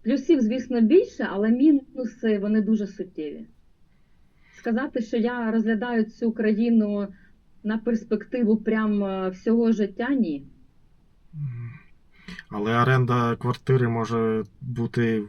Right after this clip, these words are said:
Speaker 2: в рази дешевша за межами столиці, я так думаю, бо якщо
Speaker 1: Сто відсотків.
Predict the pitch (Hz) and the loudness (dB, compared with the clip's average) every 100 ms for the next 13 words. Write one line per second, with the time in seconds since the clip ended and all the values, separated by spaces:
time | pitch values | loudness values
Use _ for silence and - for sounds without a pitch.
0 | - 113 110 113 107 - 123 117 117 113 | -4 0 0 0 -2 -2 -2 -2 -2 -2
1 | 107 107 107 113 113 107 110 107 110 117 | -2 -4 -8 -10 -6 -2 0 0 -4 -10
2 | - 120 110 110 107 98 - 117 107 - | -6 -2 -2 -2 -4 -6 -4 -2 -4 -6
3 | 101 101 107 104 98 107 104 - - - | -6 -6 -6 -6 -2 -2 -4 -10 -20 -10
4 | 110 95 110 208 220 269 - 254 226 - | -8 -2 -2 2 2 0 -2 -2 -2 -2
5 | 185 | -2